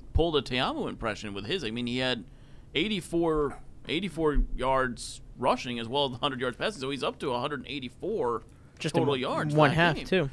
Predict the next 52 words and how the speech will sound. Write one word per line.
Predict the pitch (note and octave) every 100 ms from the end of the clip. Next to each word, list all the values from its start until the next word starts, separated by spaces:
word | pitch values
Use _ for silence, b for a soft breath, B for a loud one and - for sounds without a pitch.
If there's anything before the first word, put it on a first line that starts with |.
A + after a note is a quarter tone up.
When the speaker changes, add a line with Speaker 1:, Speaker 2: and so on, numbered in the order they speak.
| -
Speaker 1:
For | - F#3
basically | B2+ D#3 F#3+ A3+ A3 F#3+
a | D#3 -
half. | B3 A#3 - -
So, | E3+ D#3+ D#3 D3+ b b b
I | -
mean, | C#3+
that's | F3+ D#3+
a |
whole | C#3 A3+
lot | F#3+ D#3
better | E3
than | D#3
basically | C#3 D#3+ - D3+ -
anything | D#3+ B3+ G3
Seattle | B2 B2 B2 B2
was | A2
doing | C#3 C3 B2+ A#2+ A#2 - - -
for | D3 C3+
a |
game | C3 - A#3+ C4 A2+ B2
for | A#2+
most | B2+ B2+ A2+
of |
the | A#2
t-, | -
most | D#3+ D#3+ -
of | A#2+
the |
time | - D3 D#3+
period | - E2+ F2+
here. | - - - B B B
So, | - C#3 C3+ A2
um, | B2+ B2 A2
certainly | C3 A#3+ A3
keep | D#3 E3
an | C3
eye | C#3+ C#3
on | A2+
that | C#3 A3
situation. | - B2+ A#2+ A#2
But | D3
let's | G4 E4
go | G#3 E3
to | - -
New | C#3+
York. | D#3 B3 F3 -
We | B2
saw | - F#3+
that | C3 D3 A#3+ -
one | E2+ C#2 B1+ - b b b b b b
where | D#3 E3+ E3 E3